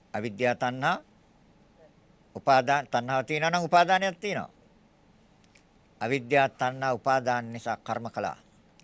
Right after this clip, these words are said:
එතකොට අවිද්‍යාව කියන්නේ සිත තුළ සකස් වෙච්ච ස්වභාවයයි. තණ්හාව කියන්නේ සිත තුළ සකස් වෙච්ච ස්වභාවයයි.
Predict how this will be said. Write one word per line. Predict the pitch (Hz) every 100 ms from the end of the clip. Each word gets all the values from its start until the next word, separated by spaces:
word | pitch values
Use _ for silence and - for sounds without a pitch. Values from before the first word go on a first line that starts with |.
| _
එතකොට | - - 117
අවිද්‍යාව | 117 120 110 127 123
කියන්නේ | 131 120 120
සිත | 120 - 98 123
තුළ | - 127
සකස් | 117 123 120 -
වෙච්ච | 110 -
ස්වභාවයයි. | - 113 123 131 147 156 165 - - - - - - - - - - _
තණ්හාව | 131 139 156 151 151
කියන්නේ | 151 143 143
සිත | 139 - 120
තුළ | 127 139
සකස් | 131 131 135
වෙච්ච | - 131 131
ස්වභාවයයි. | - 127 143 147 156 165 180